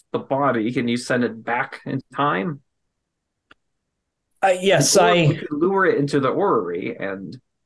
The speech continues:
Speaker 2: Yes,
Speaker 1: send it
Speaker 2: uh, the
Speaker 1: that way.
Speaker 2: I,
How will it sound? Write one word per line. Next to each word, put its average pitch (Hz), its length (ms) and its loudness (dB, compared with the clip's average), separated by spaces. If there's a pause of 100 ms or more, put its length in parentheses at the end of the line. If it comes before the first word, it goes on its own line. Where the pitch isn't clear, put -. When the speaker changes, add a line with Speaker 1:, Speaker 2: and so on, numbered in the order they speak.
(1040)
Speaker 2:
Yes, 139 340 0
Speaker 1:
send 151 140 2
it - 20 4
Speaker 2:
uh, 156 200 4 (280)
the 123 60 -8
Speaker 1:
that 139 180 -12
way. - 260 -14 (480)
Speaker 2:
I, 160 520 2